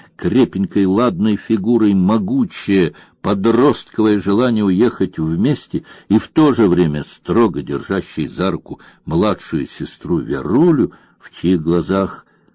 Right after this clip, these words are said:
закавказская мягкая ночь нашла себе пристанище. Трогательная ей-ей парочка сирот при живых, запрятанных в лагеря родителях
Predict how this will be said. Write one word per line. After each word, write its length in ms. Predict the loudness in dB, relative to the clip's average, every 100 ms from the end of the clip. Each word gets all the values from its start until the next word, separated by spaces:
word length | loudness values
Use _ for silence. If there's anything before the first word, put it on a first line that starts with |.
| _ -14
закавказская 1200 | -6 -4 -4 -6 -6 -4 -4 -4 -14 -4 0 2
мягкая 580 | 0 -2 -4 -2 0 2
ночь 360 | 0 -4 -6
нашла 460 | -4 -4 -4 -2 -2
себе 280 | -4 -2 -2
пристанище. 800 | -4 -8 -4 -4 -4 -10 -16 -16 _ _ _ _ _ _ _ _ -4
Трогательная 960 | 0 4 2 0 -10 -12 -8 -6 -4
ей-ей 600 | -4 -2 -4 -4 -4 -6
парочка 720 | -6 -4 -4 -4 -6 -10 -10 -10
сирот 680 | -6 -6 -4 -2 -2 -4 -10
при 200 | -4 -4
живых, 600 | -4 -4 -2 -2 -4 -20 -20 -20 -12
запрятанных 1000 | -8 -2 -2 0 0 0 0 -2 -2 -6
в 80 | -2
лагеря 480 | 0 0 0 0 -2
родителях 640 | -2 -4 -6 -6 -8 -10